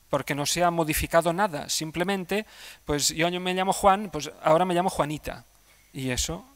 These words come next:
sucede. Y sucede, pues, eh, lo de, bueno,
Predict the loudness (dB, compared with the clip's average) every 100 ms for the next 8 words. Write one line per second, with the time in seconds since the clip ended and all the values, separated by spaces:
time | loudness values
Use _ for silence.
0 | _ _ -10 -2 -2 -2 -8 -14 -18 _
1 | _ _ _ _ _ -20 -20 -8 -2 2
2 | 2 2 2 0 -4 -16 -8 0 0 0
3 | -6 -20 -20 -18 -16 -16 -12 -4 -2 -2
4 | -4 -6 -12 -14 -16 -12 -10 -8 -10